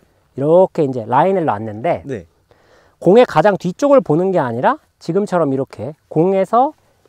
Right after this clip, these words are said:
Speaker 1: 약간 공 위쪽을 바라봐 주는 거야.
Speaker 2: 음.
Speaker 1: 음, 이렇게 이제 바라봐 줘야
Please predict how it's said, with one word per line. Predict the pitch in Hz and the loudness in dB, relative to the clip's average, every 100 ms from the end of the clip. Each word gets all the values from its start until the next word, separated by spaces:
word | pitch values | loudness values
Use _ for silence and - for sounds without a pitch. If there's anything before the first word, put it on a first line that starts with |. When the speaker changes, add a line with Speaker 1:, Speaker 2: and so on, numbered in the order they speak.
| - | -8
Speaker 1:
약간 | 151 - 247 220 | -8 -2 0 2
공 | 185 131 | 0 -2
위쪽을 | 214 - 339 285 | -4 -2 0 2
바라봐 | 147 123 117 | 0 -2 -2
주는 | 104 104 | -6 -12
거야. | 92 92 _ _ 107 | -14 -18 _ _ -20
Speaker 2:
음. | 101 101 107 110 101 87 143 | -20 -20 -20 -20 -20 -14 -10
Speaker 1:
음, | 113 101 | -8 -8
이렇게 | - 180 233 220 | 0 2 2 2
이제 | 170 165 | 0 0
바라봐 | - 135 175 175 165 | -2 0 2 2 0
줘야 | - 139 254 | -2 2 2